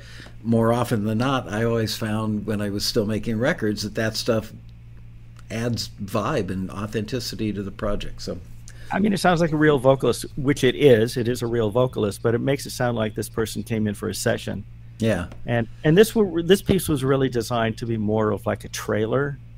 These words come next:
Speaker 2: uh, maybe like the, the act one of a trailer.
Speaker 1: Yeah, it, uh, it would have been great in the trailer for the T V show Wednesday that was recently on whatever channel it was on.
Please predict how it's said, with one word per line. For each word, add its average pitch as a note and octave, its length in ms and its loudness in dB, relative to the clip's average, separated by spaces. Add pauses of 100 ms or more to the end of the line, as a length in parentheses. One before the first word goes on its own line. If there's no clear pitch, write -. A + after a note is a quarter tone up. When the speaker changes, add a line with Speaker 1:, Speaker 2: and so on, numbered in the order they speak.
(640)
Speaker 2:
uh, G2 320 -2
maybe A2 380 -2
like G2 260 -4
the, G#2 280 -6
the G#2 240 -4 (240)
act A2 280 2
one A2 280 0
of G#2 140 -6
a A2+ 40 -2
trailer. A2+ 500 -2 (1800)
Speaker 1:
Yeah, B2 280 6
it, A#2 420 0
uh, G#2+ 520 2 (380)
it A#2 100 2
would B2 180 4
have A2+ 100 2
been A#2 160 4
great A2+ 320 4
in G#2 160 0
the G2+ 80 2
trailer G#2 480 0
for G#2 300 0
the G2+ 160 -2
T A2 180 -2
V G#2 160 0
show G2+ 300 0
Wednesday G#2 680 0
that G2+ 420 -4
was G2 520 -6 (100)
recently G2 560 -4
on F#2+ 560 -6
whatever F#2+ 320 -6
channel F#2 360 -6
it D#2+ 60 -14
was F#2 160 -10
on. C3+ 320 -2